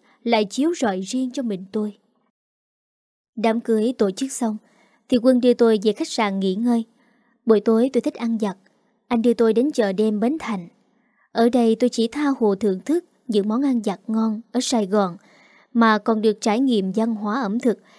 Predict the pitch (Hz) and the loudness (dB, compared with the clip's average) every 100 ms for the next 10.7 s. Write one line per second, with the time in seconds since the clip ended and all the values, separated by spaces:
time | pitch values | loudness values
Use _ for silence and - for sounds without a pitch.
0 | - 247 359 262 220 214 196 196 190 202 | 0 2 4 2 2 2 2 2 2 2
1 | 185 - 254 220 185 190 302 370 _ _ | 0 -4 -4 -2 -2 0 0 -2 _ _
2 | _ _ - 269 240 208 208 226 190 226 | _ _ 0 2 4 2 2 2 0 0
3 | 247 196 190 175 202 302 - _ - 285 | 0 0 -2 -4 -6 -6 -10 _ -4 -2
4 | 311 226 196 240 226 269 392 - _ _ | 2 2 2 0 0 0 -2 -10 _ _
5 | _ _ _ 233 214 202 202 254 208 190 | _ _ _ 2 2 2 0 0 2 2
6 | 202 269 - _ _ 226 208 202 208 220 | 0 -2 -6 _ _ 2 2 2 -2 0
7 | 277 370 - 302 254 202 190 208 190 190 | 0 -2 -2 -2 0 0 0 0 0 0
8 | 240 262 359 - _ _ 214 208 190 214 | -2 -2 -4 -10 _ _ -4 -2 -2 -2
9 | 277 226 185 196 170 - _ _ _ _ | 0 0 0 -4 -6 -12 _ _ _ _
10 | _ _ _ 269 247 220 185 | _ _ _ 2 4 4 0